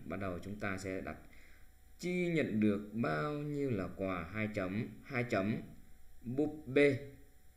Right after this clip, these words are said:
hộp đựng bút, đồng hồ báo thức và chiếc nơ hồng. Như vậy bạn Chi đang nhận một số là một vô số quà đúng không? Như vậy này, chúng ta thấy này,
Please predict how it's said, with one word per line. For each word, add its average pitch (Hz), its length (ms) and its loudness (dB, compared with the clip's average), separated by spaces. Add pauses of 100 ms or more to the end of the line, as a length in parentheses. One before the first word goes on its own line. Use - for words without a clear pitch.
(600)
hộp 120 240 2 (140)
đựng 110 440 0
bút, 156 320 2 (1200)
đồng 107 420 4
hồ 104 220 4
báo 101 340 0
thức 202 300 -2 (760)
và 90 420 -2
chiếc - 280 -6
nơ 113 180 2
hồng. 101 280 -2 (920)
Như 127 120 2
vậy 131 160 2 (100)
bạn - 280 -4 (100)
Chi 120 240 2
đang 110 340 0
nhận 107 140 2 (260)
một 85 240 -6 (180)
số 90 280 -6
là 123 200 -4 (600)
một 90 120 -12 (140)
vô 117 140 0
số 117 240 -4
quà 98 320 0
đúng 104 140 -2
không? 131 240 -2 (300)
Như 151 120 4
vậy 147 140 8
này, 110 160 4 (320)
chúng 127 100 -2
ta 131 100 4
thấy 117 200 2
này, 127 120 0